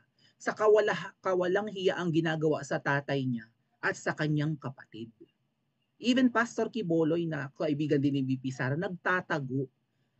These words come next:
Alangang walang alam si V P Sara sa mga kalokohan ng gobyerno ni Kuting at dahil din sa kalokohan ni Ahas. Imposibleng hindi napanood ni V P Sara ang interview ni Ahas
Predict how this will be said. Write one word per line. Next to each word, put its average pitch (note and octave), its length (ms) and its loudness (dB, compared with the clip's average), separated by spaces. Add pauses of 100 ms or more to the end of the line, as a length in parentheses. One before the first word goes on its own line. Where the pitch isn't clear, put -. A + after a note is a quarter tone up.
(160)
Alangang A3+ 480 2
walang G3 480 6
alam F#3 320 4
si F3 240 -2
V E3+ 160 -2
P E3 160 -4
Sara E3 320 4
sa D#3 240 0
mga D3+ 320 -2
kalokohan D#3+ 800 0
ng C#3 160 -2
gobyerno C#3+ 400 -2
ni C#3 160 -4
Kuting C3+ 440 -2
at A#2+ 120 -10
dahil C3 320 -2
din C3 80 -2
sa B2+ 160 -8
kalokohan A#2+ 480 -4
ni B2+ 80 -4
Ahas. - 600 -16 (600)
Imposibleng A#3 760 4
hindi A#3 200 2
napanood G#3 400 2
ni F#3+ 200 -2
V G#3 120 -4
P G3+ 160 -6
Sara G3 360 4
ang F3+ 80 -8
interview F#3+ 600 0
ni F3+ 160 0
Ahas E3+ 720 -6